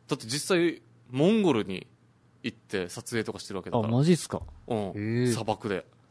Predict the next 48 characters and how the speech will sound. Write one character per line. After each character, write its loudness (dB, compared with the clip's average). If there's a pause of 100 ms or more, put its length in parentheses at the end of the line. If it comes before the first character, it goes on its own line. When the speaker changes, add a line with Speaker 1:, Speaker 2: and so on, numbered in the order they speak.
(300)
Speaker 2:
砂 -12
漠？ -6 (360)
Speaker 1:
う -6
ん。 -6 (1400)
す -8
ご 0
い -2
よ、 -2
あ -4
れ。 -8
も -18 (500)
う -10
伏 -14
線 -4
が。 -4 (640)
Speaker 2:
伏 -12
線。 -4
お、 -2 (760)
伏 -14
線 -8
大 2
好 -4
き。 -10 (1200)
Speaker 1:
お -4
前 6
マ 4
ジ 0
で 2
き-、 -16
あ 8
ー、 2
違 8
う 6
な、 6
お 6
前 6
も 4
う -4
今 8
日 8
無 6
理 6
だ 8
な。 2 (1200)
Speaker 2:
あ、 -8
無 -2
理 2
か。 2